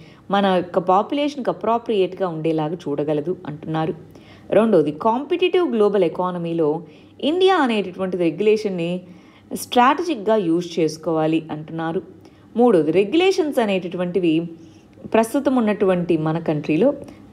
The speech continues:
హైపర్ కాంపిటీటివ్ గ్లోబల్ ఎకానమీలో ఇంటిగ్రేషన్‌కి ఫేవర్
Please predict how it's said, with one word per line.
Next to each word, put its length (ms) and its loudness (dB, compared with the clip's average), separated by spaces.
హైపర్ 440 4
కాంపిటీటివ్ 580 -2
గ్లోబల్ 340 2
ఎకానమీలో 560 -2
ఇంటిగ్రేషన్‌కి 800 2
ఫేవర్ 320 4